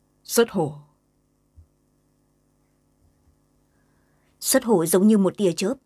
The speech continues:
Speaker 2: Lời vừa dứt, hắn đã đi tới trước mặt. Vào lúc này, hắn kinh ngạc nhìn mấy trăm tộc nhân xung quanh.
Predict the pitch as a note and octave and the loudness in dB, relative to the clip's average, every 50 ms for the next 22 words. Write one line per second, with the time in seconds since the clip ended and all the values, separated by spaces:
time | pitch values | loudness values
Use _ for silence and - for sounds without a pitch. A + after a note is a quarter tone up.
0 | _ _ _ _ _ _ _ _ _ _ - G3+ G3+ F3+ D#3+ E3+ F#3 F3 D3 - | _ _ _ _ _ _ _ _ _ _ -2 0 2 2 2 2 2 0 0 0
1 | G3 B3+ - _ _ _ _ _ - - F#3+ F3 - A3 A3 G#3 F#3 - F3+ F3 | -2 -4 -4 _ _ _ _ _ -6 -4 -2 -2 0 0 2 0 0 0 -2 -2
2 | - D4+ D#4 - F3+ D#3+ D3+ - _ _ _ _ _ _ _ _ _ _ _ _ | -2 -4 -4 -2 -2 -4 -4 -8 _ _ _ _ _ _ _ _ _ _ _ _
3 | _ _ _ _ _ - F3 F#3 D#3+ D#3+ B3 B3+ A#3 G3+ E3 E3+ D#3 D3 _ _ | _ _ _ _ _ 0 2 4 4 4 2 0 0 0 0 -2 -6 -10 _ _
4 | _ _ - G3+ F#3+ G#3+ A#3+ A#3+ F#3 F#3 F3+ F3 G3 F#3+ F#3 E3+ E3+ E3+ F3+ - | _ _ -4 -2 0 0 2 0 0 2 0 0 2 0 0 2 2 0 0 0
5 | - G#3 F#3 F#3 F#3 F#3+ G3 F#3 F3 - - F#3+ F3+ E3+ - F3 E3+ | 0 -2 -2 -2 -2 0 2 2 2 0 0 -2 -2 -2 -4 -6 -6